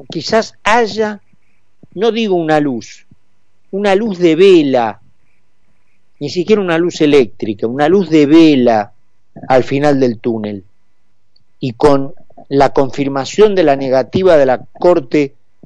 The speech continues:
a todos los recursos de defensa, con lo que se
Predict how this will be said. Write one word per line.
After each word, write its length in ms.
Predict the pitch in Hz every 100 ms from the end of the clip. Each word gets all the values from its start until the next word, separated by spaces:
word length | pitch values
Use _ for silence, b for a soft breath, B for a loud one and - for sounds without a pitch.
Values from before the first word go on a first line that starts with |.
| -
a 160 | 139 -
todos 340 | - 190 175
los 140 | 131
recursos 500 | 131 113 160 151 160
de 100 | 123
defensa, 760 | 127 120 165 170 156 - 156 143 - - - - -
con 300 | 135 135 127
lo 220 | 127 113
que 400 | - 135 127 104 - - - - - -
se 760 | - - 135 127 120 113 104 123